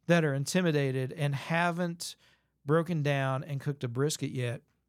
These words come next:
because they're scared to, because they, they just don't want to take <laughs> that risk. And I'm just shaking my head. I'm like, "You know what? This, you, you guys, it, it, you can do it. You can do it."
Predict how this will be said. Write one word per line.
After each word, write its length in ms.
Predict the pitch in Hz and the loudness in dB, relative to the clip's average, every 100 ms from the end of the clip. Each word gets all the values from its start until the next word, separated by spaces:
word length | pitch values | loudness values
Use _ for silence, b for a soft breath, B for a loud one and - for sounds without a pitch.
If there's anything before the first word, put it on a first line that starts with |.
| _ _ _ _ _ _ | _ _ _ _ _ _
because 220 | 135 147 | 0 2
they're 140 | 131 120 | 2 -2
scared 380 | - 123 123 117 | -2 -2 -2 -6
to, 100 | - - _ _ _ _ _ _ | -14 -18 _ _ _ _ _ _
because 220 | 139 143 123 | -2 0 0
they, 140 | 127 | -2
they 200 | 123 127 | -2 -4
just 240 | 123 127 - 127 | -2 -4 -6 -2
don't 380 | 127 131 147 | 0 0 -4
want 480 | 175 123 127 123 123 _ | -6 -4 -2 -4 -6 _
to 140 | - 123 | -8 -6
take 460 | - 127 123 - _ | -4 -2 -4 -8 _
<laughs> 80 | 151 127 | -10 -2
that 220 | 156 - 220 | -2 -2 -8
risk. 840 | 156 139 147 160 147 127 139 - b b b b b b b - | -8 -2 0 2 2 -2 -6 -10 b b b b b b b 0
And 260 | 170 170 160 | 4 4 2
I'm 160 | 175 | 0
just 180 | 196 202 | -4 -6
shaking 280 | 196 196 196 | -6 -6 -4
my 140 | 196 | 0
head. 340 | 185 - - - _ - | 0 -2 -10 -18 _ -8
I'm 120 | 160 | -6
like, 160 | 160 165 | -4 -2
"You 140 | 156 | -2
know 140 | 160 | 0
what? 260 | 160 170 208 | 0 -2 -4
This, 220 | 147 143 170 156 | -6 -6 -10 -12
you, 120 | 156 165 | -10 -6
you 120 | 151 | -4
guys, 240 | 143 147 147 | -2 -2 -4
it, 80 | 151 | -6
it, 260 | 180 160 170 | -4 -6 -8
you 140 | 160 160 | -6 0
can 160 | 147 | 2
do 180 | 143 226 | 2 0
it. 140 | 247 - _ _ _ - | -2 -18 _ _ _ -2
You 220 | 160 220 | 0 0
can 300 | - 185 151 | -2 -2 -2
do 260 | 131 165 226 | 2 2 0
it." 240 | 139 - | -4 -12